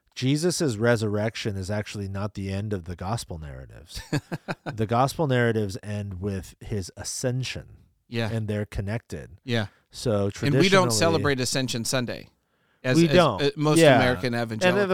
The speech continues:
Speaker 1: this is not like some sort of commitment that we're going to.
Speaker 2: No, no, no.
Speaker 1: But,
Speaker 2: But
Speaker 1: uh,
Speaker 2: the four things that we're always talked about is the birth, the death, the resurrection, and the ascension.
Speaker 1: Yeah.
Speaker 2: And we kind of leave off four. <laughs>
Speaker 1: Yeah,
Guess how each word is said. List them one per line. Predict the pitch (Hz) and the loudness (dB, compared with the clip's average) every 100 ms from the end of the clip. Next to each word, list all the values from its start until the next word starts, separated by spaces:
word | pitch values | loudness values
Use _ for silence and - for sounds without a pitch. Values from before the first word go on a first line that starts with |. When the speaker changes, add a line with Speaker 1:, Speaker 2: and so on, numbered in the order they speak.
| 147 | 0
Speaker 1:
this | |
is | 156 | 2
not | 156 131 | 2 4
like | 131 | 0
some | - 117 | 0 -4
sort | - 107 | -2 -2
of | 98 | -2
commitment | - 107 110 98 95 | -4 -2 -2 -4 -8
that | 90 | -8
we're | 95 | -6
going | 98 101 107 | -4 -4 -4
to. | - | -2
Speaker 2:
No, | 220 202 | 0 2
no, | 202 | 4
no. | 185 123 - _ | 4 2 -2 _
Speaker 1:
But, | 117 131 127 131 | 4 6 6 4
Speaker 2:
But | - | 2
Speaker 1:
uh, | |
Speaker 2:
the | 165 | 0
four | - 233 | 6 6
things | 233 240 202 | 6 2 0
that | 175 | -2
we're | 151 156 | 0 2
always | 165 160 131 | 2 0 -4
talked | 208 262 160 | -4 -4 -2
about | 135 110 | -4 -4
is | 123 120 | -6 -8
the | |
birth, | 120 131 165 226 - _ | -4 0 0 -2 -16 _
the | 143 | -8
death, | 117 127 143 - _ _ _ _ | -4 -2 -2 -6 _ _ _ _
the | 127 | -2
resurrection, | 143 170 170 147 - 165 | -2 0 -2 -2 -4 -4
and | 123 120 | -4 -4
the | |
ascension. | 120 - 220 214 113 110 | -4 -4 -4 -6 -8 0
Speaker 1:
Yeah. | 127 123 95 | 2 2 2
Speaker 2:
And | 151 | -2
we | 160 247 | -2 -6
kind | - - - 214 349 427 | -8 -8 -6 -6 -2 -4
of | 330 | -4
leave | 180 214 220 | -6 -6 0
off | 180 165 | 0 0
four. | - 190 185 - - - | -2 -4 -4 -6 -12 -14
<laughs> | - 143 | -4 2
Speaker 1:
Yeah, | 147 139 104 | 4 4 2